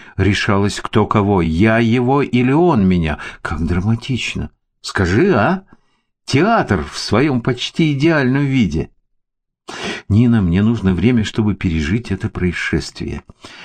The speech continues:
Я пойду прогуляюсь, ладно? Конечно. Я хочу этажерку для цветов.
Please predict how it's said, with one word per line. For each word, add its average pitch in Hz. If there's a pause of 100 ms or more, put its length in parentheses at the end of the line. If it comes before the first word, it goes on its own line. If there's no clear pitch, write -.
(200)
Я 156
пойду 139 (440)
прогуляюсь, 98
ладно? 104 (200)
Конечно. 78 (800)
Я 87
хочу 98
этажерку 90
для 73
цветов. -